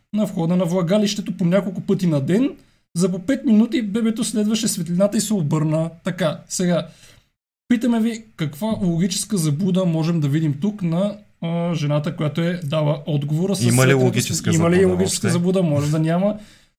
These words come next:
Speaker 1: Пом-, помислете малко, даваме ви възможност, а, да напишете във вашите коментари. Ще има поощрителна награда за този, който е познал, ако каже точното име на логическата заблуда,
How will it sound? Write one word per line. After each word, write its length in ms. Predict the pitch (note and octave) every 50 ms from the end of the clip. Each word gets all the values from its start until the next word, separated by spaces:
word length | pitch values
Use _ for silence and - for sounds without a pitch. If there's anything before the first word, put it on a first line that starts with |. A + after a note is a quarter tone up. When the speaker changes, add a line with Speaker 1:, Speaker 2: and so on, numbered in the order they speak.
| _ _ _ _ _ _ _ _ _ -
Speaker 1:
Пом-, 360 | G#3 G#3 G#3+ G#3 G#3 G#3 -
помислете 520 | - G3+ G3+ G3+ F3+ - E3+ D#3 D3+ - F#3+
малко, 300 | F#3 F#3+ G#3 G3 G#3 A3
даваме 400 | E3+ D#3 F3 F3 F3 F3 E3+ E3+
ви 120 | D#3 D#3 D3
възможност, 800 | C#3+ D3 C3+ C#3+ D#3 D3+ D3+ C#3+ C#3+ D3 C#3 - - - - E3+
а, 140 | E3+ D#3
да 100 | C#3+ D3+
напишете 460 | D3 C#3 - - F3 F3 - - G#3 G3
във 100 | G3 F#3+
вашите 320 | G3+ G3 - - G3 -
коментари. 640 | - G3+ G#3 G#3 G3+ - G#3+ G#3+ G#3+ A3 A3+ A3
Ще 140 | G3+ - F#3+ F3
има 240 | F3+ F#3 G3 G3 F#3+
поощрителна 760 | - - F#3 F3+ E3+ D3+ - - - G#3 G3 F#3+ G#3 F#3+ F3+
награда 380 | E3+ D#3 C#3+ C#3+ D#3+ F3 F3 E3
за 140 | D3+ D#3 D3+
този, 260 | F3+ E3 D3 D3+ D3
който 260 | - E3 D#3 D3 E3+
е 100 | D#3 C3+
познал, 520 | - D3+ C3+ C3+ D3 D#3 E3+ G#3 B3 - - - - _ -
ако 260 | F3 F3 F3+ E3+ -
каже 300 | G3+ G#3 G3+ G#3 G3+ - -
точното 440 | A#3+ B3 A#3 - A#3+ A3 A3+ - G#3
име 200 | G#3 G#3 G3+ G3
на 80 | F3+
логическата 640 | D#3+ D3+ D3 C#3+ F#3 F3 - - - G3 - F#3+ E3+
заблуда, 500 | D#3+ D#3 D3 C#3+ D3+ D#3 D#3 D#3 E3